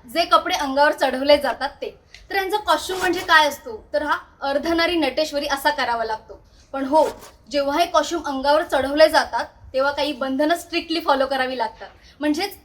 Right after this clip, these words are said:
व्यसनं करू नयेत, कसलीच हाव धरू नये, अपशब्द म्हणजेच शिव्या देऊ नयेत. तर या सगळ्यामुळेच या काटखेळींना देवासमान मान मिळतो. हा काटखेळ सादर करणाऱ्यांचे कपडे हे आपले नेहमीच्या वापरातले असतात.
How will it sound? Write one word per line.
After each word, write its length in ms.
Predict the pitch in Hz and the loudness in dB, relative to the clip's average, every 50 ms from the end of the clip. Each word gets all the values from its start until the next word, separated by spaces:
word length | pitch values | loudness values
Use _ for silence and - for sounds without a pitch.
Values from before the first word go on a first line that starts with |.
| _ _ - | _ _ -2
व्यसनं 380 | 262 302 294 294 - 330 339 339 | 2 2 2 4 4 2 2 4
करू 240 | 339 320 285 294 | 6 4 4 4
नयेत, 280 | 302 294 277 254 240 233 - _ _ _ - | 4 0 -2 -4 -8 -14 -20 _ _ _ -2
कसलीच 380 | 311 294 320 370 403 392 - - | -2 -2 -2 -4 -6 -6 -6 -4
हाव 180 | 311 302 311 302 | -2 0 0 0
धरू 220 | 349 349 311 302 294 | -2 -2 -2 -2 -2
नये, 220 | 277 254 214 - - - - - - - | -2 -4 -8 -12 -18 -20 -20 -14 -6 -4
अपशब्द 520 | 285 - - 349 339 349 359 285 262 285 | -2 0 2 2 0 0 -4 -8 -8 -8
म्हणजेच 420 | - 349 302 277 269 370 - - - - | -6 -4 -4 -4 -4 -8 -10 -14 -18 -14
शिव्या 320 | - - 302 277 320 330 | -8 -6 -2 0 0 2
देऊ 260 | 320 277 294 277 262 247 | 2 2 0 -2 -2 -6
नयेत. 160 | 226 190 - _ _ _ _ _ _ - - - _ _ _ _ _ - | -8 -10 -14 _ _ _ _ _ _ -20 -20 -20 _ _ _ _ _ -10
तर 100 | 359 392 | -8 -6
या 240 | 415 339 339 359 403 392 - | -4 -4 -4 -4 -4 -4 -2
सगळ्यामुळेच 720 | 359 294 247 240 294 339 381 392 359 285 - 214 - - _ - | -4 -2 0 4 4 4 6 4 2 0 -2 -4 -10 -14 _ -6
या 80 | 294 311 | -6 -4
काटखेळींना 800 | 311 - 277 247 208 - - - 320 339 339 302 254 226 220 - 277 254 | -2 -2 -2 -2 -2 -2 -6 -6 -4 -2 -2 -2 -4 -6 -10 -14 -6 0
देवासमान 560 | 285 285 285 294 302 294 302 277 262 254 254 | 4 4 6 4 4 0 0 -4 -4 -4 -4
मान 220 | 254 233 226 226 233 | -4 -6 -6 -6 -8
मिळतो. 360 | 233 220 208 202 - 196 - _ _ _ _ _ - - - _ - | -14 -14 -14 -16 -18 -20 -20 _ _ _ _ _ -20 -20 -14 _ -4
हा 60 | 339 | -4
काटखेळ 520 | 339 - 311 254 - - - - - 349 381 | -2 0 2 2 2 0 -2 2 2 2 2
सादर 280 | - 359 269 - 285 302 | 2 0 0 2 2 0
करणाऱ्यांचे 640 | 302 - 294 277 277 277 285 285 294 302 302 311 370 | 0 2 2 2 4 4 4 2 2 0 0 -2 -4
कपडे 360 | - 285 254 - - 254 220 - - - - | -4 -4 -4 -4 -6 -8 -10 -10 -12 -10 -4
हे 60 | 349 | 0
आपले 240 | 370 370 370 392 403 | 0 0 0 0 0
नेहमीच्या 440 | 370 330 285 285 277 311 330 370 370 | 0 0 0 0 0 -2 0 4 4
वापरातले 480 | 339 - - - 262 262 254 262 254 | 4 4 2 0 -6 -8 -6 -6 -6
असतात. 280 | 220 208 - - - - | -8 -8 -8 -14 -20 -20